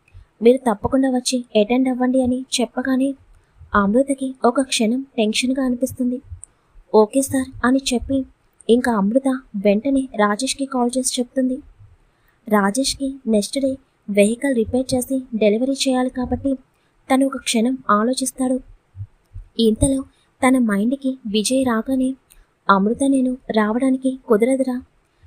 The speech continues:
నేను విజయ్ని పంపిస్తాను, తను నిన్ను జాగ్రత్తగా ఇక్కడికి తీసుకుని వస్తాడు" అని చెప్పగానే అమృత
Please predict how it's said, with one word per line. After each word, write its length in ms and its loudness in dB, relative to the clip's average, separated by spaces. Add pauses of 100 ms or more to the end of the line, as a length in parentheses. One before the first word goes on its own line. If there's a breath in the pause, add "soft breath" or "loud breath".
(160)
నేను 220 4
విజయ్ని 460 0 (120)
పంపిస్తాను, 560 0 (580)
తను 360 0
నిన్ను 240 2
జాగ్రత్తగా 640 -2 (160)
ఇక్కడికి 280 -2
తీసుకుని 400 0
వస్తాడు" 460 -4 (140)
అని 160 2 (140)
చెప్పగానే 520 0 (560)
అమృత 460 0